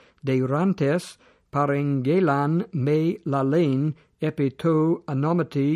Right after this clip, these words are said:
τοῦ Ἰησοῦ, καὶ ἀπελούσαν αὐτούς. Ὦμην οὖν ἐπορευόντο,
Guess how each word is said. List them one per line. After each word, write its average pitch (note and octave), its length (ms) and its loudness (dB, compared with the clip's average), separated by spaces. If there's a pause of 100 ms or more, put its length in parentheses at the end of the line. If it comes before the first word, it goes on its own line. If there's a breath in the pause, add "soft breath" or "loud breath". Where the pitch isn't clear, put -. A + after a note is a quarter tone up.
τοῦ C#3+ 300 -2
Ἰησοῦ, D#3 560 0 (340 soft breath)
καὶ C#3 320 -2 (100)
ἀπελούσαν C#3+ 1000 -2
αὐτούς. D3 760 -6 (720 soft breath)
Ὦμην E3 600 2
οὖν F3 580 2
ἐπορευόντο, D3 1300 -2